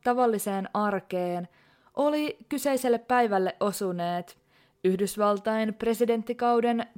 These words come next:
puolessa välissä järjestettävät välivaalit. Vaalien tiimoilta myös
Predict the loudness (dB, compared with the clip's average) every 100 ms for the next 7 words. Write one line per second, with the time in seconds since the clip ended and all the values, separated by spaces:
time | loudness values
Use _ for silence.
0 | -4 0 2 0 -4 0 2 2 0 -2
1 | 0 2 0 -2 -4 -10 -8 -8 -6 -6
2 | -8 -20 _ _ -6 -2 -2 -4 -4 -4
3 | -4 -8 -12 -16 _ _ _ _ _ _
4 | _ _ _ _ _ _ -2 4 4 4
5 | 2 0 0 2 2 0 -2 -2 -8 _
6 | _ 0 2 4 2 -4